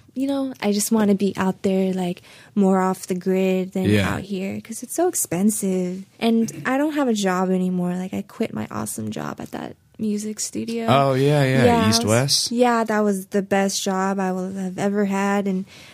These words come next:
Speaker 1: I don't think I'll ever get one that good. <laughs>
Speaker 2: Yeah, that shit was awesome. Like, uh, James and I would go visit you sometimes at East West just because it was, like, so cool to, like, hang out in s-, such a crazy studio. Like,
Speaker 1: Yeah.
Speaker 2: it's just insane.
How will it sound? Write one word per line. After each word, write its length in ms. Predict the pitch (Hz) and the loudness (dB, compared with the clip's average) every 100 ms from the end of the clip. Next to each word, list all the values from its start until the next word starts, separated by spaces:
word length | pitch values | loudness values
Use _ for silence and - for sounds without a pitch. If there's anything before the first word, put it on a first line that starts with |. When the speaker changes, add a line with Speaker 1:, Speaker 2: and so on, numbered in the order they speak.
| - | -6
Speaker 1:
I 120 | - | 0
don't 160 | 202 196 | 0 0
think 160 | 208 196 | -2 -2
I'll 140 | 190 | -2
ever 240 | 190 190 | -2 -2
get 180 | 190 190 | -2 -4
one 180 | 185 185 | -4 -4
that 200 | 175 196 | -4 -2
good. 340 | 220 196 180 - 254 | 0 0 0 -8 -4
<laughs> 280 | 285 277 - | -2 -2 0
Speaker 2:
Yeah, 360 | - 143 147 110 | 4 6 6 4
that 200 | 107 135 | 0 0
shit 200 | - 107 | 0 0
was 140 | 98 95 | 0 2
awesome. 420 | 98 - 92 87 | 2 0 -2 -2
Like, 280 | 101 101 101 | 0 0 2
uh, 180 | 101 98 | 0 0
James 380 | 95 117 127 | 2 4 4
and 100 | 110 | 4
I 80 | 107 | 2
would 120 | 104 101 | 2 0
go 100 | 101 | 0
visit 300 | 101 104 101 | 0 0 0
you 100 | 95 | 0
sometimes 460 | 101 95 101 95 | 0 0 0 0
at 80 | 90 | 0
East 220 | 95 95 | -2 -2
West 260 | 98 95 - | -2 0 -2
just 160 | 98 | -2
because 200 | 101 101 | -2 -2
it 60 | 95 | -2
was, 120 | 95 | -2
like, 140 | 92 90 | -2 0
so 280 | - 104 95 | 0 0 -2
cool 340 | - 107 95 | -2 -2 0
to, 120 | 92 | -2
like, 180 | 92 90 | -4 -4
hang 280 | - 101 98 | -4 -4 -2
out 180 | 101 87 | -2 -2
in 300 | 95 90 - _ _ _ - | -4 -6 -8 _ _ _ -18
s-, 160 | - - - | -14 -14 -4
such 320 | - 175 135 | 0 2 2
a 40 | - | -2
crazy 340 | - 120 110 | 2 2 4
studio. 560 | 110 123 127 107 98 95 | 2 2 2 2 0 0
Like, 180 | 101 107 | 4 6
Speaker 1:
Yeah. 220 | 110 214 | 6 2
Speaker 2:
it's 200 | 202 202 | 0 -2
just 240 | 110 101 | 0 0
insane. 520 | 90 98 107 104 92 | 0 -2 -2 -2 -2